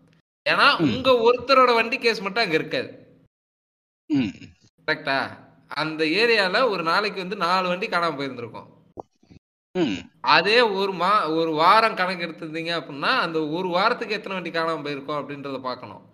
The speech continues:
Speaker 1: அப்ப இந்த
Speaker 2: இல்ல, இங்க
Speaker 1: ஏரியால
Speaker 2: நிறைய
Speaker 1: வண்டி
Speaker 2: வண்டி
Speaker 1: அதிகமா
Speaker 2: கேஸ்ல
Speaker 1: இருக்கு.
Speaker 2: இருக்குல்ல.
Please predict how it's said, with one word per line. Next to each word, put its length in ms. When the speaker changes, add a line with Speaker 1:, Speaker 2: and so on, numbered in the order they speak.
Speaker 1:
அப்ப 300
இந்த 120
Speaker 2:
இல்ல, 200
இங்க 180
Speaker 1:
ஏரியால 40
Speaker 2:
நிறைய 360
Speaker 1:
வண்டி 160
Speaker 2:
வண்டி 280
Speaker 1:
அதிகமா 200
Speaker 2:
கேஸ்ல 140
Speaker 1:
இருக்கு. 120
Speaker 2:
இருக்குல்ல. 400